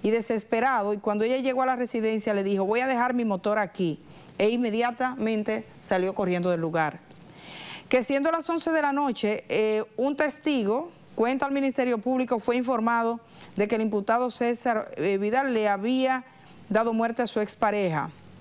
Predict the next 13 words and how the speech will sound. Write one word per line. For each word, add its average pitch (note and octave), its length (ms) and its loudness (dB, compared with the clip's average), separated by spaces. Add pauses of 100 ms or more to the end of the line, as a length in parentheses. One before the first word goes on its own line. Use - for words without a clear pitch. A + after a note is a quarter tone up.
(1200)
Lucero A#3 640 2
Mateo A3+ 260 0
Contreras A3+ 480 0
Oxiza. G#3 440 0
En A3 60 0
ese C4 200 0
mismo D4+ 260 2
momento C4+ 480 0
recibió G#3+ 340 0
una B3+ 120 0
llamada C4 420 0
vía B3 200 0
telefónica C#4 800 -2